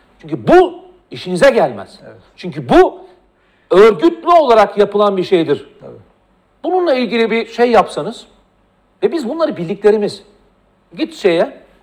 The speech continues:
Speaker 1: Anadolu'yu geziyoruz. Maliye tarafından işte bu şekilde geçmişte maliyede çok kuvvetli o da sıkıştırılanlar,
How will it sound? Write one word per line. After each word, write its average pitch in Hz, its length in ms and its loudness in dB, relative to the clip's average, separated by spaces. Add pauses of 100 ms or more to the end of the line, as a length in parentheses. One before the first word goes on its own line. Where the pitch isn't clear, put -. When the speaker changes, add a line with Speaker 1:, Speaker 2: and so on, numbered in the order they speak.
(720)
Speaker 1:
Anadolu'yu 226 400 2
geziyoruz. 175 520 0 (1300)
Maliye 202 640 2 (220)
tarafından 175 640 -4 (280)
işte 180 200 -8
bu 165 60 -12
şekilde 160 400 -6
geçmişte 151 440 -6
maliyede 147 400 -2
çok 143 160 -14
kuvvetli 160 240 -8
o 147 40 -12
da 156 60 -6
sıkıştırılanlar, 127 720 -4